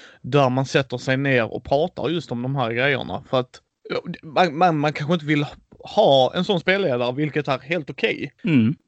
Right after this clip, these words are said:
Speaker 1: Eh, jag tyckte det var skitroligt att ha en sån spelledare. Framförallt när Robert Jonsson, eh, pushar på ens knappar och gör, gör grejer, för att det blir ju intressant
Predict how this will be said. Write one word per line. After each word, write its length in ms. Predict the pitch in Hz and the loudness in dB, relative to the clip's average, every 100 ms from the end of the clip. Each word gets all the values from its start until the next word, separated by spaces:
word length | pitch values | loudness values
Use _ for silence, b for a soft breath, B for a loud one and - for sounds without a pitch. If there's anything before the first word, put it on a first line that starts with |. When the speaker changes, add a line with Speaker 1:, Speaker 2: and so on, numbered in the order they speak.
| 127 | -8
Speaker 1:
Eh, 440 | 123 123 123 117 - | -6 -4 -4 -2 -2
jag 140 | 147 139 | -2 0
tyckte 220 | 196 277 | -2 0
det 60 | 247 | -2
var 60 | |
skitroligt 580 | 202 226 - 107 123 - | 0 -2 -4 -4 -6 -4
att 120 | 175 | -4
ha 120 | 165 143 | -4 -4
en 80 | |
sån 160 | 143 135 | -6 -8
spelledare. 600 | 135 131 123 104 101 120 123 _ - | -4 -2 -2 -4 -6 -8 -10 _ -6
Framförallt 320 | 156 160 123 | -2 0 -2
när 140 | 135 | -4
Robert 320 | 131 170 151 165 | -2 -2 -2 -2
Jonsson, 520 | 160 131 131 117 127 | -6 -6 -6 -6 -6
eh, 320 | 120 127 131 - _ - | -4 -4 -6 -10 _ -2
pushar 240 | - 160 | 0 0
på 120 | 139 | -2
ens 140 | 139 131 | -4 -2
knappar 440 | 151 139 - 127 | -4 -4 0 0
och 340 | 117 120 117 135 | 2 0 0 0
gör, 380 | 139 117 123 | 0 0 -2
gör 220 | 147 139 131 | -2 0 0
grejer, 360 | 135 139 120 | 0 0 0
för 200 | 117 - | -2 -4
att 140 | 135 _ _ - | -4 _ _ -2
det 100 | 160 | 0
blir 220 | 156 165 | 2 2
ju 80 | 147 | 2
intressant 1000 | 160 139 143 - - 175 127 127 _ | -2 -6 -8 -8 2 2 2 -6 _